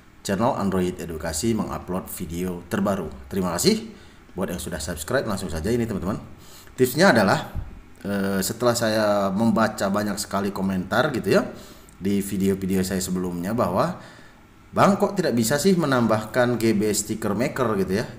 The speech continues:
atau G B stiker ke dalam G B WhatsApp-nya?" gitu. Nah, ini tipsnya, teman-teman, sederhana. Kalau kalian pakai G B WhatsApp ini seperti ini, ini adalah G B WhatsApp yang saya pakai.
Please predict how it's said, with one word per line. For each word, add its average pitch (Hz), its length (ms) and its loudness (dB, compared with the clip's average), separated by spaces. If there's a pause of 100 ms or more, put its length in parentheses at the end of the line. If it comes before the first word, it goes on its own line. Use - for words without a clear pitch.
atau 95 400 -2
G 92 160 -2
B 92 80 0
stiker 101 560 -2
ke 110 80 -2
dalam 113 400 0 (480)
G 107 160 2
B 104 80 2
WhatsApp-nya?" 120 560 2 (160)
gitu. 80 160 -10 (480)
Nah, 95 400 -2
ini 226 400 4 (560)
tipsnya, 127 320 2
teman-teman, 113 320 2
sederhana. 95 640 0 (640)
Kalau 131 340 4
kalian 120 320 6
pakai 107 240 2
G 92 160 0
B 98 80 2
WhatsApp 87 460 -2
ini 95 160 2
seperti 85 400 -6
ini, 87 180 -6
ini 123 160 2
adalah 110 240 2
G 95 80 2
B 90 80 -2
WhatsApp 90 400 -4
yang 87 60 -6
saya 78 180 -8
pakai. 80 480 -8